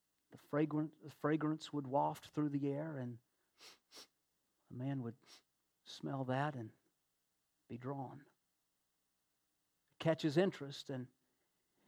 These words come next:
she used it as, as a tool of her trade to draw him on in. And in a couple of weeks, we're gonna talk about this,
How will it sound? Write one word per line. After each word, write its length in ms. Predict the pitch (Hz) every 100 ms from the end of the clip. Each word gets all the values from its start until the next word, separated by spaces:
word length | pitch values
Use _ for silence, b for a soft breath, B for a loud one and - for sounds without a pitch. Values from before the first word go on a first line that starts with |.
| -
she 160 | -
used 340 | 160 208 185 139
it 60 |
as, 160 | 147 139 -
as 140 | 139
a 60 | 139
tool 380 | - 214 190 160
of 60 |
her 100 | 139
trade 420 | 131 - 196 175 135
to 100 | 135
draw 480 | 120 131 170 170
him 140 | 170 156
on 200 | 151 151
in. 120 | 170
And 260 | 160 147 139
in 800 | 131 - _ _ _ _ -
a 20 | 123
couple 260 | 160 151
of 60 | 147
weeks, 260 | 165 -
we're 60 | 156
gonna 180 | 143 139
talk 300 | 165 180 156
about 320 | 147 147 143
this, 300 | 143 -